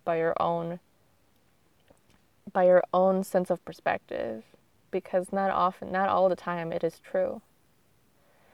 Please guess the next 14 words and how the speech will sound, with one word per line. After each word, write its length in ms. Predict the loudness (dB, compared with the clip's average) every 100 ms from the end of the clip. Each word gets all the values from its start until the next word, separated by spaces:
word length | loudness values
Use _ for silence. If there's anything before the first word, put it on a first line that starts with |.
| _ -12
But 120 | -8
the 100 | -6
perspective 640 | -4 -4 0 0 0 -2 0
that 180 | -2
you 100 | -4
want, 540 | -4 -2 0 -2 -4 -4
once 280 | -2 -2 -2
you 60 | -6
start 340 | 2 2 2
that 220 | 0 -4
mantra 520 | -6 -6 -6 0 0
in 120 | 2 0
your 100 | -2
mind, 560 | -4 -6 -6 -6 -8